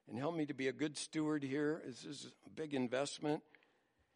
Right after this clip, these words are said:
And, and then get rid of all the stuff that you don't need and just try to live as simply as you can. Some may need to create a budget and live within the budget. Uh, and then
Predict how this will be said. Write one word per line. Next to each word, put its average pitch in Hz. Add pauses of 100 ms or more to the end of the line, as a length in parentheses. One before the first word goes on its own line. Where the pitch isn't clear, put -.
(440)
And, 135
and 175
then 214
get 190
rid 196
of 175
all 190
the 196
stuff -
that 175
you 160
don't 147
need 147
and 127
just 139
try 170
to 156
live 147
as 123
simply 185
as 165
you 165
can. 117 (680)
Some 170
may 151
need 165
to 143
create 143
a 117
budget 139 (760)
and 110
live 135
within 151
the 156
budget. 156 (1080)
Uh, 120 (100)
and 151
then 208